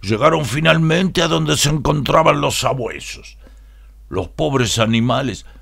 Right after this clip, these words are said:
aunque afamados por su valentía y pureza de raza, gemían apiñados al comienzo de un ocino, como nosotros lo llamamos, algunos escabulléndose y otros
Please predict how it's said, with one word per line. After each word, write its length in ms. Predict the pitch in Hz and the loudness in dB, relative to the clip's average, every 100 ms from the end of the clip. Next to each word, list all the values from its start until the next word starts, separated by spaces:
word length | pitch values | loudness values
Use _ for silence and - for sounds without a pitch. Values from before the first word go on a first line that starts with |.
| - | -4
aunque 380 | 107 123 - 117 | 0 0 2 0
afamados 680 | 113 110 120 143 156 98 | 2 0 0 2 0 -2
por 180 | - 117 | -2 -4
su 200 | - 110 | -2 0
valentía 640 | 113 113 113 104 165 165 | 0 2 0 0 -2 -4
y 40 | 117 | -4
pureza 540 | 113 139 156 - 127 | -4 -4 -4 -4 -2
de 120 | 123 | -2
raza, 520 | 113 156 160 127 123 - - - - | -2 -2 -2 -2 -6 -8 -20 -20 -20
gemían 600 | - 120 131 185 175 151 | -8 -2 0 2 2 0
apiñados 800 | 127 120 120 127 147 180 156 127 | -2 -4 -2 0 2 2 0 0
al 200 | 120 120 | -2 -2
comienzo 680 | - 123 151 180 151 110 123 | 0 2 4 4 4 2 2
de 60 | 156 | 2
un 160 | 160 | 4
ocino, 640 | 131 - 165 175 123 87 - - - - | 2 2 0 2 2 2 -6 -20 -20 -14
como 280 | - 131 113 | -4 0 0
nosotros 480 | 95 90 104 104 110 | -2 -2 -2 0 0
lo 80 | 110 | 2
llamamos, 580 | 110 117 127 120 85 - - - | 2 4 4 4 0 -6 -20 -8
algunos 680 | - 110 120 180 202 139 131 | 0 2 4 6 6 4 2
escabulléndose 1120 | 117 - 120 123 107 117 165 196 151 - 110 | 0 4 6 6 6 4 4 2 0 0 2
y 140 | 113 | 4
otros 500 | 117 156 170 214 147 | 6 4 2 -4 -6